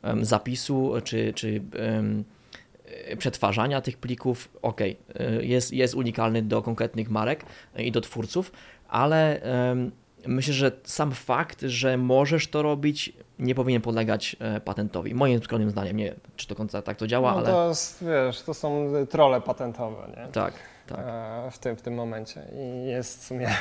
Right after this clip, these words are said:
Speaker 2: <laughs> wiele, wiele takich, e, przykładów na rynku, ale to już sobie darujemy złośliwości.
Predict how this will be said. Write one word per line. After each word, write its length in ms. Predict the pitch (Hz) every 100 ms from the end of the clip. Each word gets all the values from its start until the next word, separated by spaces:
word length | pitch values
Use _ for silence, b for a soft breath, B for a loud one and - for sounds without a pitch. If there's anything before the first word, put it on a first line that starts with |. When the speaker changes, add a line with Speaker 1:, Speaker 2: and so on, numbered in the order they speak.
| -
Speaker 2:
<laughs> 160 | 170 180
wiele, 500 | 156 151 131 127 127
wiele 280 | 135 123 113
takich, 500 | 127 120 135 - 143
e, 160 | 123
przykładów 540 | 120 - - 127 117 120
na 120 | 120
rynku, 380 | 120 120 - 117
ale 160 | 117
to 100 | - -
już 80 |
sobie 160 | - 127 123 127 - -
darujemy 520 | 131 131 123 120 113
złośliwości. 720 | 113 104 123 117 110 - -